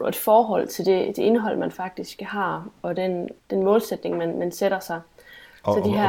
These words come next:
Speaker 2: og med,
Speaker 1: øh,
Speaker 2: med det, med, de skal bare være helt være sikre på, med de, øh, narrativer eller
Speaker 1: Mm.
Speaker 2: historier, øh, hvis vi ikke kan få et salg ud af dem, altså hvis vi ikke kan overtale folk til at, at donere, øh, et eller andet beløb,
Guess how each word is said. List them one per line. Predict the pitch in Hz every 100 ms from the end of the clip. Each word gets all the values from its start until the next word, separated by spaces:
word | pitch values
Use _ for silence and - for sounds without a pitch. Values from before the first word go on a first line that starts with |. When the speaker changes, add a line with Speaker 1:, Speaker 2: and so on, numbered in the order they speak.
| 110
Speaker 2:
og | 175
med, | 170
Speaker 1:
øh, |
Speaker 2:
med | 110
det, | 113 120
med, | 120 107 104 101
de | 104 - 101
skal | -
bare | 104 98
være | 101
helt | 110 -
være | 92
sikre | - 98 104
på, | - 92
med | 95
de, | 107 110 107
øh, | 104 87 85
narrativer | 92 104 - 98 92
eller | 82
Speaker 1:
Mm. |
Speaker 2:
historier, | 247 262 110 98 85 80 - - - _ -
øh, | 90 87 87
hvis | 85 85 104
vi | 107
ikke | 110
kan | 123
få | 113 107
et | 92
salg | - 113 101
ud | 98
af | 95
dem, | 87 85 98
altså | 85
hvis | 85 -
vi |
ikke | 95
kan | -
overtale | 92 98 - 90
folk | 85 92 -
til | 95 85
at, | 82 - -
at | 85
donere, | 87 85 87 85 80 80
øh, | 82
et | 85 -
eller | 90
andet | 85
beløb, | 92 92 87